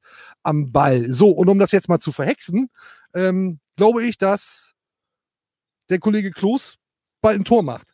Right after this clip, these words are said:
Jetzt habe ich das gesagt, natürlich nur in der Hoffnung, dass es nicht passiert. Spielt er überhaupt? Das sehe ich ja von hier gar nicht. Ja, das,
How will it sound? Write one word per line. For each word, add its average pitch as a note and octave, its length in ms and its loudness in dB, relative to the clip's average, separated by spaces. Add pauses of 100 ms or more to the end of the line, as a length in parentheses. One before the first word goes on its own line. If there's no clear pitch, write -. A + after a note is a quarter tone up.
Jetzt D#3 160 -16
habe B3 120 0
ich C#4 60 -2
das B3+ 160 0
gesagt, G#3 260 -2
natürlich G3+ 300 -6
nur B3+ 160 0
in A3 80 -2
der F#3 80 -4
Hoffnung, G3+ 200 -12
dass F3 140 -14
es D#3+ 100 -20
nicht F#3+ 140 -12
passiert. A2 380 -20
Spielt C#4+ 320 -4
er D#3+ 80 2
überhaupt? A2+ 420 -14
Das - 100 -14
sehe G#3+ 140 0
ich - 80 -2
ja A#2+ 100 -4
von - 140 -12
hier A2+ 140 -16
gar G#2 180 -16
nicht. - 180 -20 (1000)
Ja, G#2 160 -12 (100)
das, - 160 -20